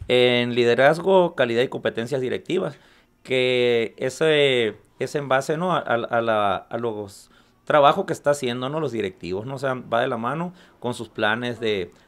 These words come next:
de trabajos anuales. En calidad educativa y competencias docentes. Tenemos el otro en competencia lectora, un enfoque para la vida y el aula. Y tenemos otro diplomado de estrategias para la enseñanza efectiva de las matemáticas.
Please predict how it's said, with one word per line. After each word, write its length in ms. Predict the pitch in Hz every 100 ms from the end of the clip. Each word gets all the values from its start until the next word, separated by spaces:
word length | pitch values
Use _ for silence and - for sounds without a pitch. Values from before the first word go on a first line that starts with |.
| -
de 80 | 120
trabajos 460 | - 110 117 135
anuales. 480 | 123 139 196 147 120 - - -
En 520 | 123 123 123 120 117
calidad 300 | 123 117 143
educativa 380 | 180 156 - 165
y 60 |
competencias 560 | 165 135 110 110 120 135
docentes. 480 | 131 196 202 131 104 _ _ _ _ _ _ _ _ _
Tenemos 420 | 110 113 143 156
el 120 | 139 139
otro 360 | 165 196 196 196 _ _ _ _ -
en 560 | 127 127 131 131 127
competencia 580 | - 120 120 120 143 170
lectora, 600 | 151 - 151 196 214 214
un 160 | - 147
enfoque 360 | 156 151 147 170
para 200 | 135 120
la 120 | 110
vida 220 | 127 143
y 100 | 131
el 120 | 104
aula. 400 | 117 120 104 101 _ - - - _ -
Y 120 | 139
tenemos 500 | - 139 165 185 185
otro 320 | 190 202 202
diplomado 580 | 190 190 190 170 170 175
de 60 | 165
estrategias 480 | 127 120 127 175
para 160 | - 143
la 60 | 135
enseñanza 440 | 131 123 135 160
efectiva 420 | 156 123 - 123
de 60 | 127
las 100 | 123
matemáticas. 760 | 131 135 139 185 185 175 143